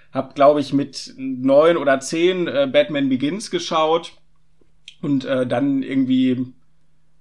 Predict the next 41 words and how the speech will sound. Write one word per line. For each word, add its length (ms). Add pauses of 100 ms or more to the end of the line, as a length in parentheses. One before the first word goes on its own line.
(920)
ja, 360 (120)
als 220
der 140
auch 120
relativ 380
neu 300
war 120
noch, 320
The 140
Dark 200
Knight, 420
vielleicht 340
war 100
ich 60
da 140
auch 160
ein 100
bisschen 300
zu 100
jung 460
für 260
noch, 340
und 180
dann 200
auch 300
vor 200
zehn 380
Jahren 400
oder 220
vor 200
beinahe 460
zehn 300
Jahren 240
jetzt 180
schon 260
The 80
Dark 260
Knight 200
Rises 380
im 160
Kino. 500